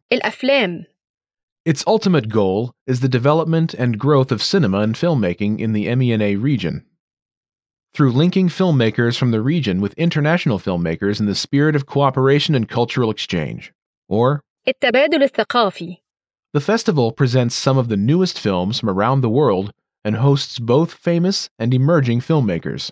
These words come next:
Speaker 2: The festival gives special attention to films with humanitarian content. In parallel to the screenings, the festival organizes the Sinaguna platform, which is a business hub designed to support talents from the M E N A region.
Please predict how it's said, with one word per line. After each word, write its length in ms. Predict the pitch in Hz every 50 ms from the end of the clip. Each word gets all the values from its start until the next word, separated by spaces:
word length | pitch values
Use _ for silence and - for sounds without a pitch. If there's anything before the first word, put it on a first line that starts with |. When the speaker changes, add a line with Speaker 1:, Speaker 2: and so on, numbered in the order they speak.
| _ _ _ _ _ _ _ _ _ _ _ _ _ _ _ _ _ _ _ -
Speaker 2:
The 80 | 139 135
festival 460 | - 220 240 233 - 175 117 92 85
gives 200 | 80 85 85 -
special 440 | - - - 151 170 - 185 170 151
attention 420 | 143 - 151 160 156 139 135 117
to 100 | 101 92
films 320 | - - 117 123 131 127
with 120 | 120 107 -
humanitarian 880 | - 110 101 101 113 135 147 139 139 - 147 147 147 139 135 123 120
content. 560 | - - 131 120 107 92 - 87 - - - _ _ _ _ _ _ _ _ _ _ _ _ _ _ _
In 140 | - 143 127
parallel 440 | 127 - - 196 208 190 160 127 107
to 100 | - 120
the 80 | 98 95
screenings, 580 | - - - 143 139 113 87 85 80 - - - _ _ _ _ _
the 80 | - 110
festival 440 | - - 185 190 - 196 185 180 156
organizes 640 | 131 143 135 127 120 110 107 104 104 117 110 107
the 80 | 104 104
Sinaguna 800 | - - - - 180 180 180 175 156 135 139 135 127 120 113 -
platform, 680 | - 120 117 117 - - - 78 64 - - - _ _ _ _ _ _ _ -
which 160 | 127 120 -
is 100 | - -
a 60 | 98
business 480 | 90 98 139 175 160 143 160 151 139 -
hub 340 | - 113 98 90 - 101 - _ _ _ _ _ _ _ -
designed 420 | 113 107 101 113 117 127 135 139 135
to 60 | 127
support 460 | - 123 110 - - 139 131 127 -
talents 400 | - 139 131 113 107 123 143 139
from 140 | - 120 110
the 180 | 110 107 -
M 160 | - 117 113 110
E 100 | 107 104
N 80 | 98
A 140 | 95 92 92
region. 460 | 90 101 104 101 - - - 85 -